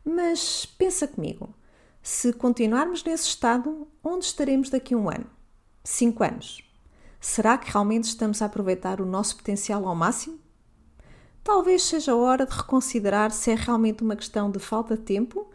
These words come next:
ou recursos, ou se talvez seja um medo do desconhecido que nos impede de avançar.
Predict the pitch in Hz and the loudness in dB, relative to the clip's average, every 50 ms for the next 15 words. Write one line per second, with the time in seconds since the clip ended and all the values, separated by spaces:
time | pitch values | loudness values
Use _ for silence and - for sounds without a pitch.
0 | - - - - - 233 190 185 - - - - 185 208 226 220 - - - - | -20 -20 -20 -14 -6 -4 -4 -4 -4 -8 -6 -2 -2 -2 -2 -2 -6 -8 -10 -12
1 | - - - - - - - - - 311 - - - - - 277 254 233 220 226 | -16 -20 -20 -20 -20 -20 -8 -2 -2 0 0 0 -4 -2 -2 0 0 2 2 2
2 | 233 247 262 - - - - 247 247 240 247 269 269 254 240 247 254 269 277 269 | 2 2 2 0 -2 -2 2 2 2 2 4 4 4 6 6 4 4 4 2 2
3 | 269 233 240 247 233 - - - - 247 247 247 247 - - 208 196 175 190 196 | 0 0 -2 -4 -4 -4 -8 -4 0 0 0 0 0 -2 -2 -2 -2 0 -2 -4
4 | 202 - 226 220 214 220 233 226 226 226 226 175 156 147 151 156 165 165 170 165 | -4 0 0 0 0 2 2 0 0 0 0 -2 -2 -2 -4 -4 -2 -2 -4 -4
5 | - - 151 139 - | -4 -4 -6 -6 -6